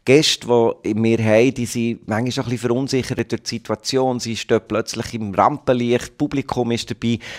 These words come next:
Und, ähm, ich finde, es tut einem selber gut, mal genau auf der anderen Seite zu sein.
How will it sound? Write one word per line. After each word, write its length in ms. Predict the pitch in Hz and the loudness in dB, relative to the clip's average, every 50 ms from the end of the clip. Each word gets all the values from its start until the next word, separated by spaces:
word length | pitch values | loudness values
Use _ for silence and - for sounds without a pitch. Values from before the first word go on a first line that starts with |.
| - - - - - _ _ | -14 -16 -18 -18 -20 _ _
Und, 380 | - 113 113 101 - - - - | -2 0 0 0 -2 -6 -4 0
ähm, 220 | 110 113 110 104 - | 2 2 2 2 -2
ich 140 | 131 117 | -4 -2
finde, 280 | - 135 135 143 143 139 131 | 0 2 2 2 2 2 2
es 160 | 127 - - | 0 0 0
tut 240 | - 127 117 107 - - | 2 2 2 2 2 4
einem 240 | 113 120 123 127 127 | 6 6 6 6 6
selber 420 | - - 101 104 117 127 - 123 - | 4 6 6 8 8 6 4 0 -6
gut, 400 | - - 110 110 110 - - - - - - _ | -2 2 4 6 4 4 2 -8 -18 -20 -18 _
mal 480 | - 92 101 98 95 101 107 113 120 - - - - | -4 2 4 6 8 8 8 8 8 6 2 -6 -8
genau 320 | - 104 101 98 95 98 110 | -6 -4 0 4 6 6 6
auf 140 | 107 - | 4 4
der 100 | - 101 80 76 | 0 -2 0 0
anderen 280 | 82 90 92 90 90 | 0 0 -2 -2 -4
Seite 400 | - - 95 87 - _ - 92 | -4 -4 -8 -8 -8 _ -10 -10
zu 200 | - - - 76 | -10 -10 -12 -12
sein. 80 | 62 | -12